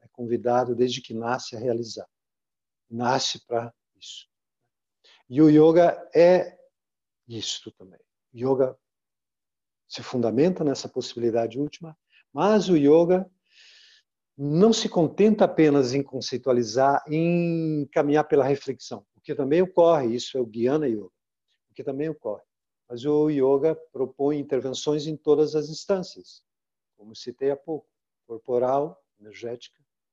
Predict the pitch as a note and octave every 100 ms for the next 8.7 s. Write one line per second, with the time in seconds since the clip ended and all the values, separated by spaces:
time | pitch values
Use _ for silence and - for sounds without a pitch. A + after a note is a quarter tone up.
0 | _ _ A#2 B2+ _ _ _ - A2 -
1 | A2+ A2+ A2 G#2 A2+ A2+ A2 G2+ A2+ A2
2 | A2 A2 G#2+ A#2 A2+ A#2 - - _ _
3 | _ _ _ _ _ _ _ _ _ -
4 | A#2+ A#2 A2+ A#2 - _ C3 D3+ F3+ E3+
5 | - A2 E2+ - - - - _ - -
6 | C3+ B2 F#2+ - _ - - - - _
7 | _ _ _ _ _ _ _ _ _ _
8 | _ G#2+ G2+ F#2+ F#2 F#2 F#2+